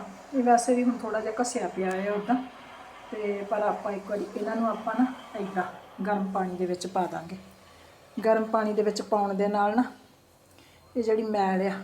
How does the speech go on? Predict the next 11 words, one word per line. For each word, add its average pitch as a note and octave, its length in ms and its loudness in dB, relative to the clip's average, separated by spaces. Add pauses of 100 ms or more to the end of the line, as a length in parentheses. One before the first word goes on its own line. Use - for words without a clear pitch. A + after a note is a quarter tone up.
ਸਾਰੀ A3+ 720 4
ਇੱਕਦਮ G#3 720 -2
ਉਗਲ F#3 340 4
ਜਾਊਗੀ। F3+ 440 -2 (1120)
ਇੱਥੇ - 220 -10
ਆਪਾਂ G#3 180 -2
ਵੇਲਣੇ F#3 440 2
ਦੀ F#3+ 180 -4 (220)
ਸਹਾਇਤਾ F#3+ 440 -6
ਨਾਲ F3 260 -4
ਇਹਨੂੰ F#3+ 340 -2